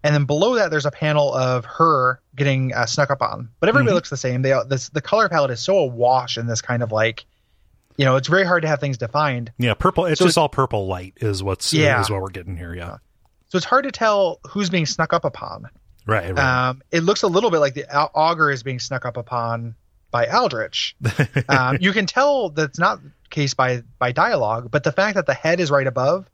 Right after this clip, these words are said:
Speaker 2: Mm-hmm.
Speaker 1: uh, in the, in this kind of thing, and then it leads into the panel of the torso,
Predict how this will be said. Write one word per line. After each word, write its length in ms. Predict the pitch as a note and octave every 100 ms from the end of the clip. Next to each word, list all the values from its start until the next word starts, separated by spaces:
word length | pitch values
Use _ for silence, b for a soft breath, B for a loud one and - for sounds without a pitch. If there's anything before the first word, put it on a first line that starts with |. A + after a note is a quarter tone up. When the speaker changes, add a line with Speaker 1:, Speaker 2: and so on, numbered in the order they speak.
| -
Speaker 2:
Mm-hmm. 200 | B2+ C#3 G#3 _
Speaker 1:
uh, 260 | C#3+ C#3 C3+
in 140 | C#3 C#3+
the, 100 | C3+
in 100 | C3
this 120 | C3
kind 160 | - C#3
of 60 |
thing, 160 | C3 C#3
and 120 | C#3+
then 100 | D3+
it 80 | D3
leads 320 | C3+ E3 D#3+
into 180 | D#3 D#3+
the 100 | C3+
panel 500 | - C3+ B2+ B2 A#2 A2+
of 100 | A#2
the 60 |
torso, 520 | A2+ B3 - A2+ A2+